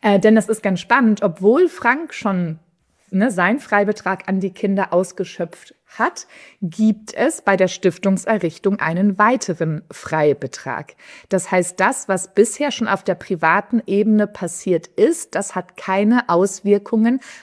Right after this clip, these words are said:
auf die Familienstiftung. Das heißt, Frank wird jetzt eine Familienstiftung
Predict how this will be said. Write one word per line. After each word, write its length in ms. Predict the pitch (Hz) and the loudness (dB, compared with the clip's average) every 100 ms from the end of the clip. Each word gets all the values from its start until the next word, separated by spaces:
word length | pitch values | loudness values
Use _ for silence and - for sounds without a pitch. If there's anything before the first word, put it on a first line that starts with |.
| _ | _
auf 320 | 147 175 175 | 2 2 0
die 240 | - 214 202 | -4 -4 -4
Familienstiftung. 1040 | - - 233 196 147 - - - - - - - - - | -8 2 4 4 2 -8 -12 -14 -14 -16 -16 -20 -20 -12
Das 200 | - 180 | -8 -4
heißt, 240 | 185 165 - | -4 -4 -12
Frank 640 | - 170 170 208 392 - | -4 0 2 2 0 -6
wird 400 | 180 170 202 196 | -4 2 2 4
jetzt 260 | 269 311 - | -2 -2 -2
eine 220 | 180 180 | 0 0
Familienstiftung 1040 | - 165 160 160 185 202 - 240 - 285 | -2 -4 -2 0 0 -2 -2 -4 -4 -8